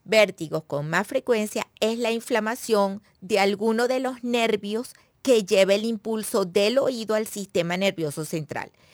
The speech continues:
Eso se llama neuropatía vestibular aguda.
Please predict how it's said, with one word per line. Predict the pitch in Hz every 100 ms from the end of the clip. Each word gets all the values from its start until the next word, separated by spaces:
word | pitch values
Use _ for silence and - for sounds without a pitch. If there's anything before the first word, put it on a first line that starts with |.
| - - -
Eso | 185 190 202
se | 254 226
llama | 202 175 170 170 -
neuropatía | 196 202 190 185 185 185 175 165 - 160 - - 226 262 277
vestibular | 214 190 185 - 190 165 160 156 156 156
aguda. | 156 151 147 147 -